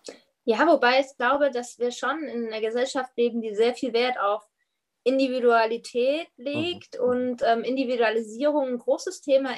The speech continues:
Speaker 1: ist. Insofern glaube ich schon, dass auch, ähm, hier Sozialisation immer noch sehr vielfältig ist,
Speaker 2: Mhm.
Speaker 1: dass es natürlich abhängig ist von den klassischen, ähm, Instanzen. Also klar, meine Familie ist natürlich erstmal das, was mich am meisten prägt, aber auch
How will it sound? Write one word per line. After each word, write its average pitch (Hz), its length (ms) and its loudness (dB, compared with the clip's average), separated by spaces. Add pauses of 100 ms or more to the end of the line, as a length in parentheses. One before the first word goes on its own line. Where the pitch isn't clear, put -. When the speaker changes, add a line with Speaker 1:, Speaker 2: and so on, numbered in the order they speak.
(160)
Speaker 1:
ist. 262 200 -8
Insofern 254 680 -4
glaube 254 260 -2
ich 254 100 -4
schon, 294 280 0
dass 233 180 -4
auch, - 300 -2 (160)
ähm, 220 580 -4
hier 311 420 6
Sozialisation 247 1120 0 (460)
immer 285 160 2
noch 262 140 0
sehr 233 340 -2
vielfältig 349 580 -6
ist, 311 440 -4 (160)
Speaker 2:
Mhm. 143 140 -6
Speaker 1:
dass 247 180 4
es 254 100 -6
natürlich 285 560 4
abhängig 294 480 -2
ist 277 180 2
von 262 120 -2
den 247 120 -4
klassischen, 240 760 -4 (100)
ähm, 220 460 -2
Instanzen. 285 680 -2
Also 208 520 -6
klar, 247 360 2
meine 226 240 -6 (220)
Familie 240 400 2
ist 226 140 -8
natürlich 233 320 -4
erstmal 214 280 -6
das, 226 180 -4
was 226 140 -8
mich 220 160 -8
am 208 80 -4
meisten 208 340 -6
prägt, 262 480 0
aber 226 280 2
auch - 100 -2